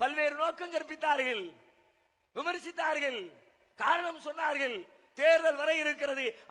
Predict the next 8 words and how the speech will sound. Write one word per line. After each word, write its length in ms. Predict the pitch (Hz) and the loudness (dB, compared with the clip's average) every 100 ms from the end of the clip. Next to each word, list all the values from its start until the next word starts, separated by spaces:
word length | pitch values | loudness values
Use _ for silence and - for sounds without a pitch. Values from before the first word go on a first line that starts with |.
| 233 | 2
ஆதாயம் 380 | 320 320 320 311 | 4 4 4 4
பெற 80 | 302 294 | 0 0
பார்க்கிறார்கள், 580 | 269 277 254 240 214 202 170 - - 233 | -4 -4 -2 -2 -2 -6 -10 -18 0 4
ஆட்களை 380 | 330 330 320 302 294 | 4 2 0 0 0
திரட்டி 300 | 302 320 320 | 0 0 -2
வைத்து 320 | 294 285 277 254 208 - - | -4 -4 -2 -2 -4 -6 -2
தலைவர்களாக 640 | 262 330 339 320 320 294 294 | 0 2 0 0 0 0 -2
துடிக்கிறார்கள், 640 | 302 302 294 262 254 233 | -6 -8 -2 0 2 0